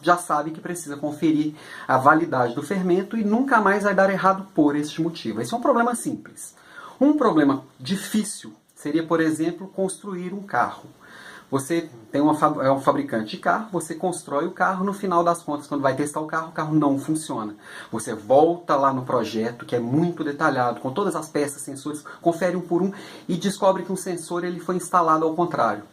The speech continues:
Você vai lá, instala certo, testa, funcionou, ok. Nos próximos carros você já vai conferir se aquele sensor tá correto e nunca mais vai ter o problema por causa deste sensor.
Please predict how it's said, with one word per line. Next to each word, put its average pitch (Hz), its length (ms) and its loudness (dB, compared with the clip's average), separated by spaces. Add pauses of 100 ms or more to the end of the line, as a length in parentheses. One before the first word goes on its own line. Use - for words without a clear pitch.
(480)
Você 101 200 -8
vai 117 140 -2
lá, 117 160 -2
instala 127 380 -2
certo, - 500 -12 (320)
testa, 180 480 -2
funcionou, 190 800 -2
ok. 170 420 0 (200)
Nos 139 160 -4
próximos 196 400 -2
carros 185 320 -2
você 156 240 -8 (180)
já 156 160 4
vai 165 160 4
conferir 175 500 0
se 180 100 -4
aquele 175 200 -2
sensor 165 340 -10
tá 165 120 -4
correto 175 400 0
e 196 40 2
nunca 240 360 4
mais 185 220 4
vai 196 100 -6
ter 190 80 -6
o 170 60 -2
problema 165 340 0
por - 220 -20
causa 160 300 4
deste 135 380 -4
sensor. 156 400 -6